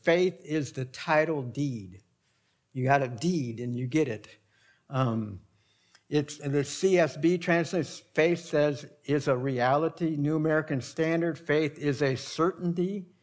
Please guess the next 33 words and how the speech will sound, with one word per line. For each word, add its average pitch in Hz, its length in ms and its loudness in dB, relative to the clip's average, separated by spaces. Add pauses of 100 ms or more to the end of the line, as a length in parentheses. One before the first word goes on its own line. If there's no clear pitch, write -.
(340)
even 170 480 0
though 139 320 4
it's 131 200 -8
not 117 280 -4
seen." 127 320 -4
So 123 160 -8
we're 123 140 0
not 143 260 0
seeing 151 340 -2
it. 107 160 -8 (240)
So 147 160 0
truth, 226 540 0 (300)
true 233 180 0
faith 214 360 4
is 143 200 0
not 175 260 4
a 151 100 0
vague, 156 580 0
wishful 156 800 -4 (160)
thinking, 156 540 -2
a 135 60 0
leap 160 320 -2
into 156 260 -2
the 143 100 -4
darkness 147 540 2
type 147 280 -2
thing. 151 220 -4 (400)
It's 139 240 -4
a 131 80 -2
certainty 180 920 0 (180)
that 135 320 0
God 180 480 6 (180)
will 190 600 2